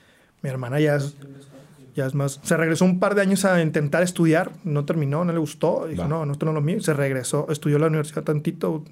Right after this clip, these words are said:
Speaker 1: dos años, un año y medio, dijo, "No", y se regresó.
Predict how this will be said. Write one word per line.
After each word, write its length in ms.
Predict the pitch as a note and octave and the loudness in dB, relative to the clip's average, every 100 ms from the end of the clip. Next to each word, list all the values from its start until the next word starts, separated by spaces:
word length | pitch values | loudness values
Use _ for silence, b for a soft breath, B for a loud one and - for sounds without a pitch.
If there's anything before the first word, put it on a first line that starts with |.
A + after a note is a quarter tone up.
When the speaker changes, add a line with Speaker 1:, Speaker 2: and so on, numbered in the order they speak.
| - | -4
Speaker 1:
dos 200 | C#3+ D3 | -4 -2
años, 240 | C#3 E3 D#3+ | -4 -4 -4
un 80 | |
año 80 | D#3+ | -4
y 20 | |
medio, 200 | D3+ E3+ A3 B B B B B | -2 -2 -6 B B B B B
dijo, 220 | - - C3+ | -10 -4 -4
"No", 280 | C3+ - - - - | -4 -6 -16 -20 -6
y 60 | |
se 100 | - | -4
regresó. 360 | C3+ B2+ D3 | -4 -4 -8